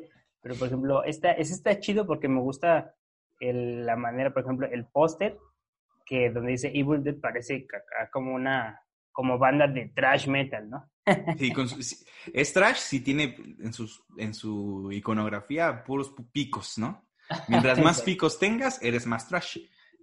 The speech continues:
Speaker 2: Entonces, este es más, más, digamos, Testament, ¿no? Una cosa así,
Speaker 1: Ándale,
Speaker 2: más,
Speaker 1: te-,
Speaker 2: más,
Speaker 1: ándale,
Speaker 2: ajá.
Speaker 1: eso es como Testament.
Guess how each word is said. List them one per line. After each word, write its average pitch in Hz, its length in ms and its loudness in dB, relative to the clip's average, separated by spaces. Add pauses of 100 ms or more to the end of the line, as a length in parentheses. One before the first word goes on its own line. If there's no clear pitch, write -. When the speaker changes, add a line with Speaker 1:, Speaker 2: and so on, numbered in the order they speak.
Speaker 2:
Entonces, 156 480 -2
este - 160 -6
es 151 60 0
más, - 760 -2 (340)
más, 123 220 -4
digamos, 127 460 0
Testament, 101 560 0
¿no? 131 180 -6
Una 131 160 -10
cosa 123 220 -14
así, - 160 -10
Speaker 1:
Ándale, 131 320 4
Speaker 2:
más, 120 120 -6
Speaker 1:
te-, 135 140 0
Speaker 2:
más, 151 140 6
Speaker 1:
ándale, 156 220 6
Speaker 2:
ajá. 127 100 2
Speaker 1:
eso 117 80 -2
es 113 140 -6
como 131 220 -2
Testament. 113 560 -4